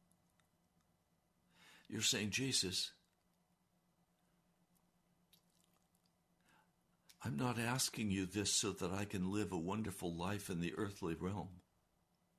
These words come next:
I'm asking you to heal my physical body there so that I can do the work that you've called me to do there."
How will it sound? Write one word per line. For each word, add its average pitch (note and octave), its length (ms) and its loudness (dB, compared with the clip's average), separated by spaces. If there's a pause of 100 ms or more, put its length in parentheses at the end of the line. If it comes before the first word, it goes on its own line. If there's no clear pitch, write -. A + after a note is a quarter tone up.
(640)
I'm A#2+ 220 -2
asking A#2+ 460 2
you G2+ 180 2
to F2+ 80 0
heal A#2+ 440 -2
my F2+ 180 0
physical A2 500 -4
body F2+ 440 -2
there E2+ 440 0 (1400)
so - 220 -2
that G2 200 -2
I A#2 120 0
can G#2+ 220 -2
do A2+ 160 -2
the F#2 140 0
work G#2 360 -2
that - 140 -8
you've F#2+ 180 -6
called F#2+ 340 -8
me F#2+ 140 -2
to F2 160 -4
do G2+ 240 -2
there." D2 320 -10